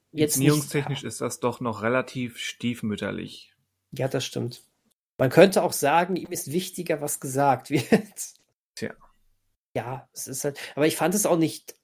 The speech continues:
Speaker 1: ich fand, als ich jetzt Trial of the Chicago Seven gesehen hab, das jetzt aber auch nicht, ähm,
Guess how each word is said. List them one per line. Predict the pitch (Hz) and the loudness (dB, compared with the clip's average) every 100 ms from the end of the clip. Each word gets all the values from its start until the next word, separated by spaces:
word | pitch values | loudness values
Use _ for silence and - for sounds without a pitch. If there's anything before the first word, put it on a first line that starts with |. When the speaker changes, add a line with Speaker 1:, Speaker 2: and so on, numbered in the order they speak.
| _ | _
Speaker 1:
ich | - | -10
fand, | - 139 202 - | -2 0 0 0
als | 180 | 0
ich | 180 180 | 2 2
jetzt | 160 - - | 2 0 0
Trial | 147 160 | 4 4
of | 170 165 | 4 0
the | 151 | -4
Chicago | - 160 - 156 147 | -4 -8 -2 -2 -2
Seven | - 143 165 | 0 0 0
gesehen | 165 156 156 | 0 0 -2
hab, | 160 | -2
das | - | 0
jetzt | 151 143 | 0 0
aber | 139 | 2
auch | 127 123 | 2 2
nicht, | 123 175 190 - | 2 2 0 -2
ähm, | - 156 156 147 | 2 4 4 -2